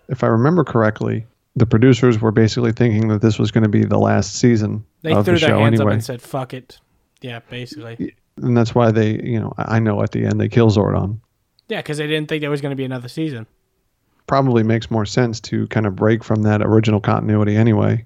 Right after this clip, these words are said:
Speaker 2: Yeah, 'cause, I mean, the whole Zordon era was good, but it needed to come to an end at a point.
Speaker 1: Mm-hmm. Yeah, I would agree.
Speaker 2: The only other season to have a, as strong as a beginning as In Space would have to be R P M.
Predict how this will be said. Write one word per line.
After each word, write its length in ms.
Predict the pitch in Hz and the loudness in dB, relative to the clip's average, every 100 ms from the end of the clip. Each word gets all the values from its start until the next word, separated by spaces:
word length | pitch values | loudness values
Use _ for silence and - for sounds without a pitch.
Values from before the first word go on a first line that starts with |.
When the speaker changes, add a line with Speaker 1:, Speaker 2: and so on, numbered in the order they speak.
| _ _ _ _ _ | _ _ _ _ _
Speaker 2:
Yeah, 300 | 156 160 151 | -6 -2 -2
'cause, 840 | 151 151 139 131 - - - - 123 | -4 -8 -8 -12 -16 -18 -18 -18 -14
I 80 | 131 | -10
mean, 180 | 139 | -8
the 60 | 135 | -6
whole 180 | 151 143 | -4 -4
Zordon 380 | 135 135 135 131 | -4 -4 -4 -6
era 180 | 131 | -8
was 180 | 123 123 | -8 -10
good, 340 | 131 185 208 170 | -2 0 2 0
but 100 | 156 | -4
it 80 | 139 | -4
needed 240 | 143 131 | -8 -10
to 80 | 123 | -14
come 180 | 143 131 | -12 -10
to 100 | 127 | -12
an 80 | 123 | -10
end 260 | 139 139 | -6 -6
at 100 | 131 | -6
a 60 | 120 | -8
point. 460 | - 131 117 - - _ _ _ _ _ | -6 -6 -6 -14 -20 _ _ _ _ _
Speaker 1:
Mm-hmm. 220 | 127 107 110 - _ _ - | 0 2 0 -4 _ _ -2
Yeah, 160 | 107 | -2
I 40 | 120 | -2
would 140 | 123 | -4
agree. 260 | - - 117 120 _ _ 156 | -2 -4 -4 -8 _ _ -6
Speaker 2:
The 200 | 180 - | -6 0
only 420 | 170 202 220 208 | 4 4 4 4
other 240 | 175 180 | 4 4
season 400 | 170 160 156 160 | 2 0 -2 -2
to 60 | 143 | -2
have 180 | 151 139 | -2 -4
a, 180 | 135 - | -8 -6
as 200 | 143 - | -6 -6
strong 420 | - 139 139 147 | -4 0 0 0
as 120 | 143 | -2
a 80 | 131 | -4
beginning 500 | 123 123 127 143 156 _ _ _ | -8 -6 -6 -4 -6 _ _ _
as 300 | 135 139 135 - | -4 -2 -2 -4
In 180 | 151 | -6
Space 480 | 139 - 139 165 - | -4 -4 -2 -2 -4
would 120 | 139 | -6
have 180 | 131 139 | -4 -4
to 60 | 143 | -4
be 120 | 139 | -8
R 200 | 127 131 | -2 -2
P 240 | 127 127 120 | -2 -8 -8
M. 160 | 117 | -10